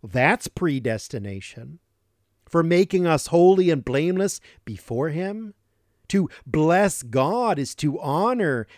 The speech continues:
and to praise God. Ephesians one, verses six, twelve, and fourteen adds,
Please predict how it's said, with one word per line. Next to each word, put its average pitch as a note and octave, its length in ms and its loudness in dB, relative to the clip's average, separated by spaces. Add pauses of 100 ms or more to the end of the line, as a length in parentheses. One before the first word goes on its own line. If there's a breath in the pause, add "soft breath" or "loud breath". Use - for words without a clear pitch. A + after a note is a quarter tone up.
and D3 160 -4
to D3+ 100 -4
praise G#3+ 840 -6
God. C#3+ 600 0 (2000)
Ephesians C#3+ 580 -2
one, D#3+ 360 0
verses C3 440 0
six, - 560 -2
twelve, D#3 460 0
and B2 180 0
fourteen D#3 720 -4
adds, D3 760 -6